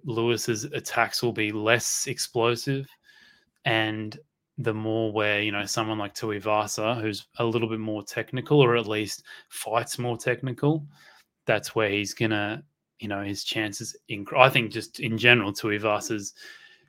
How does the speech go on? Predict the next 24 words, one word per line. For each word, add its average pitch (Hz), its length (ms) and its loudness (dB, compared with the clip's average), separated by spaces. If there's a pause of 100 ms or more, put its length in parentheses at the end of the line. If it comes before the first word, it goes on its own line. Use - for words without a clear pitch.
chances 113 580 2
will 107 220 -6
increase 110 640 -2
as 98 140 -4
the 117 120 -6
fight 110 360 -6
goes 101 260 -4
longer. 101 340 -8 (1900)
Um, 113 960 6 (1200)
so, - 160 6
yeah, 131 240 8 (320)
game 143 280 8
plan 143 200 2
for 127 80 -8
Tuivasa 123 720 2
would 117 180 0
be 110 400 2 (1040)
don't 123 240 4
get 113 180 0
stuck 113 300 2
on 110 100 -2
the 110 80 -2
cage, 117 600 2 (460)
because 110 440 -4